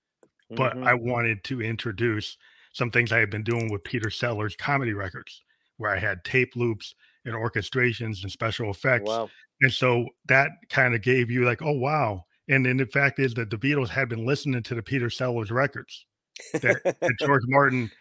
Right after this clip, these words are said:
Speaker 1: had produced. And
Speaker 2: Yeah.
Speaker 1: so, so when you get the Sergeant Pepper's, that whole concept of how it is, is not so, like, they actually kinda agreed, like, "Why don't we take these Peter Sellers, like, theatrical techniques on these comedy records and approach
Speaker 2: Yeah.
Speaker 1: it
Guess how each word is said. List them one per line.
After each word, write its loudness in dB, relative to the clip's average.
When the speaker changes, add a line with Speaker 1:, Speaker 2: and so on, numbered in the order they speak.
Speaker 1:
had 0
produced. -4
And -4
Speaker 2:
Yeah. 10
Speaker 1:
so, -16
so 2
when 0
you -2
get 0
the -2
Sergeant 2
Pepper's, 0
that 2
whole 0
concept -6
of 0
how 2
it 0
is, 2
is -2
not 2
so, 2
like, -4
they 6
actually 0
kinda -2
agreed, -4
like, -4
"Why 2
don't 0
we -4
take -8
these -6
Peter -4
Sellers, -2
like, -2
theatrical 2
techniques -4
on -2
these -10
comedy 0
records -6
and -6
approach -2
Speaker 2:
Yeah. 0
Speaker 1:
it -20